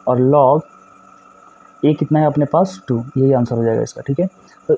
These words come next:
इसी वजह से इसको हम यूज़ करते हैं, ठीक है। अब देखिए <clears throat> sin x का,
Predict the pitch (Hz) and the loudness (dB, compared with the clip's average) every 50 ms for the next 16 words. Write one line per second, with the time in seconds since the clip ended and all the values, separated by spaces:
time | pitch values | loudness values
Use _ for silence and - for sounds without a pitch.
0 | - _ - 143 - 147 139 127 127 117 - 127 120 - - 156 160 214 247 233 | -2 _ -2 -2 0 2 2 2 2 2 0 -2 -2 0 0 0 2 2 0 0
1 | - _ - - _ - - - - 143 139 131 117 - 117 117 - - 117 117 | -2 _ -20 -20 _ -20 -20 -6 0 2 2 2 2 0 -4 -6 -6 -8 -12 -10
2 | - - 156 156 170 165 - - _ - - - - - - - 135 131 117 113 | -8 -4 -4 -4 -4 -6 -8 -16 _ -20 -18 -18 -18 -8 -4 -2 0 0 0 -2
3 | - 120 120 - _ - - - 147 143 123 113 - - - - - - - - | -4 -6 -8 -10 _ -6 -2 0 0 0 -2 -4 -8 -14 -20 -20 -20 -20 -20 -20
4 | - 151 - - - 165 151 165 185 180 170 165 - - - 147 139 151 | -20 -20 -12 -4 -2 0 2 4 4 2 2 0 -4 -4 -2 -2 0 -2